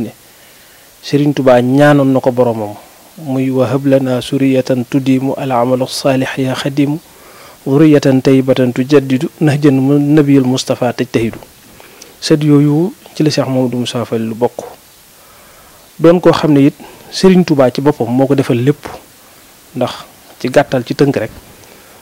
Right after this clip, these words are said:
moo tànn waajuru mu jigéen di Soxna Bousso Dieng. Soxna Bousso Dieng di doomi Cheikh Mayacine Oumy Dieng, ñu ko daan wax Serigne Goyar. Yaakaar naa ñu bari dégg nañ histoire am ci yoonu murit.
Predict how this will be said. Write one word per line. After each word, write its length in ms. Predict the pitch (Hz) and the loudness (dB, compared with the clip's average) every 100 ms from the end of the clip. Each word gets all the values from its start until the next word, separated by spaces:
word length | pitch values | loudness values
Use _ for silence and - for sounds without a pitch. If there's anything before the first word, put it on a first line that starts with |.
| - - | -20 -6
moo 180 | 135 131 | 0 0
tànn 280 | - 143 135 | 2 2 4
waajuru 380 | 131 123 123 123 | 4 4 2 0
mu 120 | 123 | -2
jigéen 300 | 131 117 120 180 - - - - - _ _ - - | -2 -2 -2 -6 -14 -20 -20 -20 -20 _ _ -20 -10
di 140 | 123 | -8
Soxna 260 | 120 123 123 | -4 -4 -4
Bousso 220 | 120 123 | -4 -4
Dieng. 220 | 117 110 - - - - - - - - - | -4 -6 -8 -20 -20 -20 -20 -20 -20 -20 -14
Soxna 300 | - 131 135 | -6 -4 -2
Bousso 180 | 135 127 | 0 0
Dieng 220 | 135 156 135 135 | 0 0 -4 -4
di 220 | 139 160 - _ | 0 0 -2 _
doomi 240 | 147 135 135 | 2 2 2
Cheikh 220 | - 135 | 0 -2
Mayacine 460 | 131 131 123 127 127 | 0 0 0 -2 -4
Oumy 220 | 151 127 | -2 -2
Dieng, 160 | 120 98 - - | -2 -6 -10 -10
ñu 80 | 139 | -4
ko 80 | 135 | 0
daan 160 | 131 | 0
wax 120 | 120 - | 0 0
Serigne 240 | 139 131 | 0 2
Goyar. 320 | 143 127 113 - - - - - - - | 4 4 4 -2 -14 -20 -20 -20 -20 -10
Yaakaar 240 | - 147 | -4 0
naa 180 | 135 131 | 2 2
ñu 120 | 135 | 2
bari 240 | 139 170 180 | 4 4 4
dégg 160 | 156 143 | 2 2
nañ 120 | 139 | -2
histoire 340 | - 139 123 | 0 2 2
am 100 | 117 | 0
ci 80 | 127 | -4
yoonu 140 | 113 | -4
murit. 200 | 110 98 | -4 -8